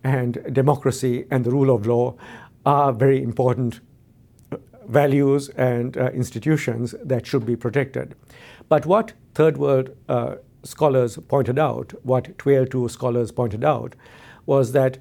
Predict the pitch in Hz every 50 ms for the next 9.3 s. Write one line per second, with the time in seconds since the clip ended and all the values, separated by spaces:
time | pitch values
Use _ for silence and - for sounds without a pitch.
0 | - - 139 151 165 180 190 165 131 127 123 120 - 147 156 180 170 147 135 117
1 | 117 120 123 120 - - 147 131 120 - 127 117 139 139 131 - 147 127 127 135
2 | 131 120 120 117 - - 131 123 117 113 131 156 165 151 117 107 113 113 - 127
3 | 117 113 95 - - 127 113 123 123 117 110 98 107 113 110 117 127 127 131 -
4 | - - - - - _ - 135 135 127 123 120 139 151 156 143 123 123 - -
5 | 135 120 120 120 131 113 113 139 139 131 165 139 117 - - 131 - - _ _
6 | _ _ - - - - - - - - - - 131 127 - - - - - _
7 | _ _ _ _ _ _ _ _ _ _ _ _ _ _ _ _ - 156 131 156
8 | 185 220 220 202 135 139 135 135 - 156 156 147 131 131 127 123 120 123 135 -
9 | - - - - 185 -